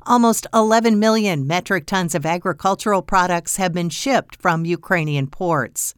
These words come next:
Alexander Kubrikov, the Minister of Infrastructure for Ukraine, said in a tweet that the government had petitioned to extend the deal for a full year.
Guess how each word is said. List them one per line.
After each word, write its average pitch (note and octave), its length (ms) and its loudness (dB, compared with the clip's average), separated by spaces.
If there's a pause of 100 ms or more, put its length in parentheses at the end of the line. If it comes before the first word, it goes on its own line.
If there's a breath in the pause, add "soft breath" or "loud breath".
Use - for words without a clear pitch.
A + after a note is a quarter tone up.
(140)
Alexander G#3 680 2
Kubrikov, A3 840 0
the A3+ 100 2
Minister G3+ 460 0
of F3 140 0
Infrastructure G#3+ 960 0
for F#3+ 240 0
Ukraine, E3+ 640 0 (240 loud breath)
said B3 300 0
in B3+ 100 2
a F#3 120 0
tweet B3 520 -4
that G3 140 -2
the F#3+ 80 -2
government A3+ 460 2
had G3+ 260 0
petitioned C4 600 0
to A#3 160 0
extend G#3+ 480 0
the G#3+ 80 -2
deal E3+ 240 0
for F3+ 260 -2
a D3+ 60 -2
full D#3+ 240 -4
year. E3 520 -4